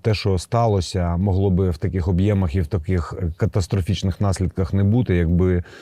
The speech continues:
діюча влада реально реагувала адекватно на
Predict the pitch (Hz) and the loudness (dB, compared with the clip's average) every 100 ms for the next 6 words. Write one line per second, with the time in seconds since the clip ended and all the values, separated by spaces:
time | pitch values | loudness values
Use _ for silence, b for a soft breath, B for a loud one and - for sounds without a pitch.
0 | B B 92 92 101 - 95 98 107 95 | B B 2 4 2 2 2 2 2 2
1 | 95 90 87 - 95 104 101 87 85 85 | 2 2 0 -2 0 2 4 2 2 2
2 | 87 85 92 92 90 87 85 - 87 87 | 2 2 2 2 2 0 0 0 -2 0
3 | 98 87 82 85 85 90 85 85 | 0 0 0 -2 0 0 0 -2